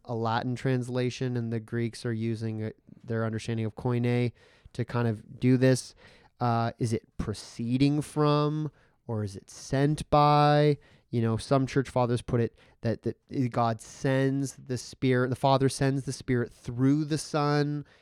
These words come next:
There's all this kind of nuance to it. Um, personally, I would say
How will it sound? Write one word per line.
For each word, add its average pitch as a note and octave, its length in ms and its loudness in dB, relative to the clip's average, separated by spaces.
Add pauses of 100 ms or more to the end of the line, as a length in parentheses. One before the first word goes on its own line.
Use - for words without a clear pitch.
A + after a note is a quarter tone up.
(180)
There's C3+ 140 -8
all D#3 260 0
this F3+ 180 0
kind D#3 260 -4
of B2 300 -4
nuance C3+ 960 0 (540)
to - 200 -4
it. - 200 -14 (920)
Um, A#2+ 680 2 (1800)
personally, B2 680 0 (1800)
I B2+ 220 2
would C3+ 160 4
say B2+ 600 4